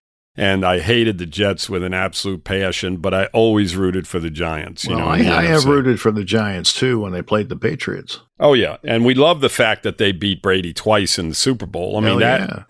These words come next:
Speaker 2: yeah. <laughs>
Speaker 1: that, forget about it. I mean, that's, you know, that's, that's the whole thing. I mean, they, they protected our undefeated, you know,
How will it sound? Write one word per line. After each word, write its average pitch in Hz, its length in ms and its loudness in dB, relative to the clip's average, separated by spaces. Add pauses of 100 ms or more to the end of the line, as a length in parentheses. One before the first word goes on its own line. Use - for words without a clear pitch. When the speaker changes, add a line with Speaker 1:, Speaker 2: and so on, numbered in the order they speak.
Speaker 2:
yeah. 131 240 2
<laughs> - 40 -20
Speaker 1:
that, 160 180 0
forget 123 400 2
about 92 340 2
it. 104 80 -2
I 107 80 6
mean, 104 180 4
that's, 120 460 -2
you 110 80 2
know, 101 140 2
that's, 107 400 0
that's 113 320 0
the 104 80 0
whole 95 160 2
thing. 123 320 4
I 90 40 2
mean, 92 200 0
they, 95 220 2 (360)
they 110 140 4
protected 120 600 0
our 101 240 6
undefeated, 98 800 0
you 113 80 0
know, 90 220 2